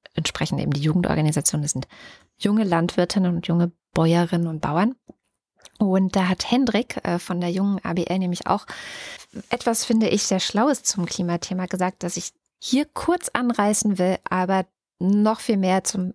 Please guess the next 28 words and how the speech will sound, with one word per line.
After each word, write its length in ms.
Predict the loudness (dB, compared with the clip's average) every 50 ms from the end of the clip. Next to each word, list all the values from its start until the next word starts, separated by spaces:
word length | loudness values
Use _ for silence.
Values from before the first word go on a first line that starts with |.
| -10 _
warum 460 | -4 -2 -2 0 2 2 2 2 2
sie, 200 | 2 2 2 2 0
äh, 360 | 0 0 0 2 2 2 2
auch 120 | 2 0 0
die 140 | -2 -2 0
Bauernproteste 720 | 0 0 0 0 -2 -2 -4 -2 0 0 0 2 2 0
unterstützen, 560 | 0 0 -2 -2 -2 -2 -2 0 -2 -2 -2
aber 260 | -2 0 0 0 0
auch 140 | 0 -2 -2
gleichzeitig 600 | 0 0 2 2 0 0 0 0 0 0 0 -2
Fridays 340 | 0 -2 0 0 0 -2 -2
for 100 | -4 0
Future 320 | 0 0 0 2 0 -2
unterstützen 580 | 0 -2 -2 -2 -2 -2 0 0 0 0 0 -2
und 220 | -4 -4 -4 -6 -8 -10 -12 -12 -12 -14 -14 -18 -20 _ _ _
wie 420 | 0 0 4 4 4 4 4 2
eigentlich 600 | 2 2 0 2 2 0 0 0 -4 -8 -8 -10
die 420 | -4 -2 0 0 2 2 2 0 0 0
Landwirtschaft 520 | 0 0 2 2 0 0 0 -2 -2 -2
der 80 | -4 -2
Zukunft 380 | 0 0 2 0 0 0 -2
aussehen 300 | -4 -2 -2 -4 -4 -4
könnte. 220 | -4 -2 -2 -2 0
Das 140 | 0 0
ist 220 | 2 0 0 -2 -2
alles 340 | -2 -2 0 0 0 0 2
in 100 | 2 2
diesem 360 | 2 2 2 2 2 0